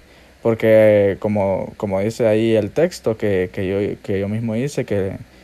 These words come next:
que uno debe aprender a luchar sobre la superación y la crítica. Y un pequeño resumen también que yo hice es que, que es un proceso en fase revolucionario donde el análisis de mu-, de, del mundo,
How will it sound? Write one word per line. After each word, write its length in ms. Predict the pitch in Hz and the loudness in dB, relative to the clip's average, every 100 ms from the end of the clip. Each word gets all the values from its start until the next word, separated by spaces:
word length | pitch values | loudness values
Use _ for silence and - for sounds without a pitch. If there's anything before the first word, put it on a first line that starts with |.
| - - - _ - | -20 -20 -20 _ 0
que 100 | 110 | 2
uno 180 | 113 | 4
debe 220 | 117 117 120 | 4 6 6
aprender 440 | 113 113 107 127 | 4 0 2 4
a 60 | 135 | 4
luchar 380 | 107 - 101 | 2 0 -4
sobre 240 | 107 104 104 | -2 -2 0
la 140 | 101 | 0
superación 600 | 98 90 92 92 - 107 | -2 -4 -4 -2 -2 -2
y 40 | 101 | -2
la 140 | 92 | -4
crítica. 600 | - 180 127 - 101 113 120 - - - _ _ _ _ - - - - - | -2 -4 -4 -4 -4 -6 -8 -8 -8 -14 _ _ _ _ -20 -20 -20 -20 -6
Y 100 | 151 | 4
un 280 | 170 196 196 | 4 4 4
pequeño 400 | 190 170 175 175 | 2 4 2 2
resumen 480 | 165 160 - 156 139 | 4 2 2 0 0
también 340 | 135 135 131 127 | 0 0 -2 0
que 180 | 127 | 0
yo 140 | 123 123 | 2 4
hice 360 | 123 117 120 | 2 0 -2
es 60 | 113 | -4
que, 760 | - 120 117 113 107 98 - - - | -2 2 4 4 2 -2 -6 -10 -4
que 240 | 107 110 | -2 0
es 60 | 117 | -2
un 100 | 113 | -2
proceso 540 | 113 107 110 107 117 | -2 -2 -4 -2 -2
en 100 | 107 | -2
fase 300 | - 107 113 | -2 -2 -2
revolucionario 840 | 110 107 104 - 101 101 123 139 | -2 -2 -2 -6 -6 -2 0 0
donde 260 | 117 107 104 | 0 -2 -2
el 80 | 98 | -2
análisis 600 | 95 98 120 120 - 104 | -2 -4 -4 -6 -8 -4
de 100 | 98 | -2
mu-, 200 | 101 127 | -2 -4
de, 400 | 156 110 101 101 | 0 2 2 -2
del 240 | - 101 | -4 -4
mundo, 560 | 98 123 190 175 135 | 0 0 2 2 0